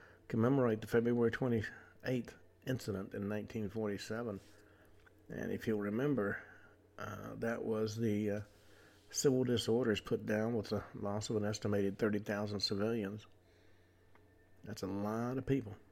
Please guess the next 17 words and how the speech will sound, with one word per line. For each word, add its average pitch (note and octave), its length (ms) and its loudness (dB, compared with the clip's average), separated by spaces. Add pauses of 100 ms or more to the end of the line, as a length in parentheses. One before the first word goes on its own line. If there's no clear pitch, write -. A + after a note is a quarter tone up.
let G2+ 100 -6
me G#2+ 60 -4
tell A2 220 -2
you. F#2+ 120 -4 (1800)
Two C#3+ 120 0
thousand A#2 340 2
five, A#2+ 280 2
a A2+ 60 2
suicide G#2+ 500 4
bombing A2+ 280 2
at A2 80 4
a - 20 0
police B2 320 2
station G#2 380 4
results G#2+ 420 0
in, G#2 220 0
uh, G2+ 120 -2